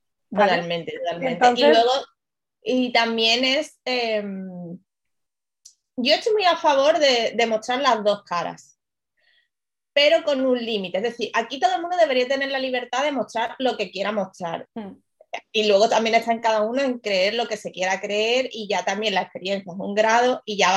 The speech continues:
Speaker 2: vas viendo cada vez más deprisa lo que realmente es una fachada y lo que no. Eh, lo que yo no estoy tan de acuerdo es,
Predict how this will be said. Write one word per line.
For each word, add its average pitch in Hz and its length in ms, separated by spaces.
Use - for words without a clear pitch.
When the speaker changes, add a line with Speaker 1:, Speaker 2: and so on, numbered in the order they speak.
Speaker 2:
vas 196 120
viendo 220 520
cada 202 240
vez 208 160
más 226 160
deprisa 220 480
lo 226 140
que 202 80
realmente 196 500
es 208 60
una 190 220
fachada 214 420
y 226 40
lo 208 180
que 170 100
no. 175 200
Eh, 262 180
lo 262 220
que 247 200
yo 294 160
no 403 60
estoy 415 180
tan 349 140
de 330 60
acuerdo 320 320
es, 294 280